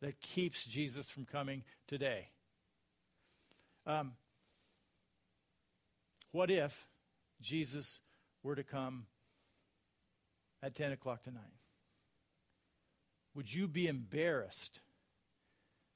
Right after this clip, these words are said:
if Jesus came for you at ten o'clock tonight? If you could refocus your life, what things would you change if you knew Jesus was coming for you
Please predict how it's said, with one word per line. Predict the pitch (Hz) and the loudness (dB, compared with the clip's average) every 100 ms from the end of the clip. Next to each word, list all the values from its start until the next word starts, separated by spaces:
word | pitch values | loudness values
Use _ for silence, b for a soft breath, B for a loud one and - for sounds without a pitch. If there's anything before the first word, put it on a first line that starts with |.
| _ _ _ _ _ _ _ _ _ _ _ _ _ _ _ | _ _ _ _ _ _ _ _ _ _ _ _ _ _ _
if | 120 | -8
Jesus | - 135 123 - | -4 -2 -4 -4
came | 139 131 | -2 -2
for | - 131 | -4 -4
you | 123 120 - _ 143 | -4 -6 -10 _ -14
at | 139 | -8
ten | - 143 | -6 -6
o'clock | 143 131 120 | -2 -4 -4
tonight? | 127 120 113 - _ _ _ _ _ _ _ _ _ _ _ _ _ _ _ _ _ _ _ b b b b _ _ _ _ - | -8 -12 -14 -20 _ _ _ _ _ _ _ _ _ _ _ _ _ _ _ _ _ _ _ b b b b _ _ _ _ -6
If | - | 0
you | 208 | 4
could | 202 135 - _ _ _ - | 4 2 -4 _ _ _ 2
refocus | 175 - 175 185 143 - | 2 6 4 4 0 -2
your | 143 | 0
life, | 135 151 110 - - _ | 4 4 4 -4 -18 _
what | 170 - | -2 0
things | 190 156 | -2 0
would | 156 117 | -2 -2
you | 143 | -2
change | 113 - - 190 170 139 120 | -2 -4 2 4 4 2 -2
if | 135 139 | -4 -2
you | |
knew | 139 143 | -2 -2
Jesus | 113 131 120 131 113 | -2 -4 -6 -8 -12
was | 110 - | -14 -8
coming | 139 123 | -6 -6
for | - 127 | -6 -4
you | 127 | -6